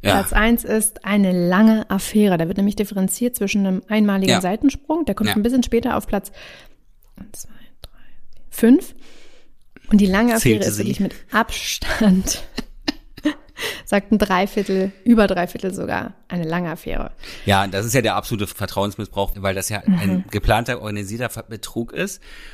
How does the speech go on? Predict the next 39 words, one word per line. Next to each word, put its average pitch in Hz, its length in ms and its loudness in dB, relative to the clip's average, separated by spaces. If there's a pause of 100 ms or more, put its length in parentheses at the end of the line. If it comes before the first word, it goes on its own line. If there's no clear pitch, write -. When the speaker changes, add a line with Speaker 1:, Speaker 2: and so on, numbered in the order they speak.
Speaker 1:
Und 117 280 2
so 110 140 -2
ein, 117 280 -2
ein 110 340 2 (160)
Seitensprung 110 720 0
so 101 260 -4
kann 110 280 -4
ja 113 100 -6
auch 95 140 -6
mal 104 340 -2
auf - 180 -8
der 92 340 -6
Weihnachtsfeier, 113 920 -2
wenn 101 140 -2
es - 200 -4
sowas 107 320 2
heute 110 180 -2
überhaupt 120 180 2
noch - 140 -4
geben 120 220 4
sollte. 123 380 2
Speaker 2:
<laughs> - 60 -16 (2750)
Speaker 1:
Es - 80 -8
war 143 80 6
mein 156 160 4
einziger 214 500 2
Ausrutscher 185 440 0
überhaupt 151 440 2
in 139 200 -4
einer 131 220 -2
Beziehung, 160 840 -2 (280)
die 131 140 6
ich 123 60 -2
je-, 135 220 -4
jemals 127 300 -2
hatte, 139 200 -2
weil 101 100 -4
ich 104 120 -10
hat, 127 100 0